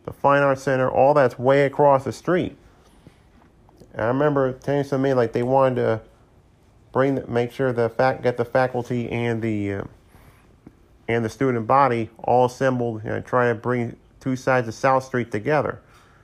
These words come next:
This wasn't in one centralized location. You had this street in this bucolic village just splitting everything in two. It was a dividing line, uh, by the looks of it and the talk of it,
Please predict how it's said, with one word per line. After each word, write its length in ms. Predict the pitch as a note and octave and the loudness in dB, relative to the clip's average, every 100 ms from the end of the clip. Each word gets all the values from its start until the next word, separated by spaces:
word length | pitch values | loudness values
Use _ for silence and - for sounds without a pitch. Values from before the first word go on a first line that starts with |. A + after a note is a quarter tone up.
| _ _ _ _ _ _ _ _ _ | _ _ _ _ _ _ _ _ _
This 180 | - B2 | -8 -4
wasn't 240 | D#3 D3+ C#3+ | 0 2 2
in 100 | C#3+ | 2
one 160 | D3+ | 0
centralized 480 | C#3+ D3+ C#3+ C3+ B2 | 2 0 2 2 2
location. 500 | B2 - E3+ E3+ B2 | 0 0 -2 -2 -2
You 80 | A#2 | 2
had 200 | C3+ C3 | 2 2
this 140 | B2+ | -2
street 300 | - D3+ D#3 | -2 0 0
in 80 | B2 | 0
this 120 | A#2 | -2
bucolic 540 | - B2 - C#3+ C3+ A#2 | -2 -4 2 4 4 2
village 380 | C#3+ C#3+ A#2 | 2 4 2
just 200 | A#2 A#2 | -2 -6
splitting 320 | - - C3+ B2+ | -6 -2 0 0
everything 440 | A#2+ A#2+ C3 A#2+ | -2 -2 -2 -2
in 100 | G#2 | -2
two. 280 | - D#3+ A#2+ | 0 0 0
It 20 | |
was 120 | A2 | -2
a 60 | G2+ | -2
dividing 480 | G2+ A2 D3 E3 A#2+ | -4 2 4 4 4
line, 300 | A2+ A2+ A2 | 2 2 2
uh, 160 | G#2 - _ - - - - _ _ _ | 0 -4 _ -20 -20 -20 -20 _ _ _
by 140 | B2 A2+ | 0 2
the 120 | A2 | 2
looks 320 | B2+ F#3 - | 0 0 -2
of 120 | A2+ | 0
it 200 | A2+ A2 | 0 0
and 180 | G#2 G#2 | -4 -6
the 60 | G2+ | -2
talk 320 | C#3+ F3+ B2 | 2 2 2
of 100 | G2+ | 0
it, 220 | G#2 | -2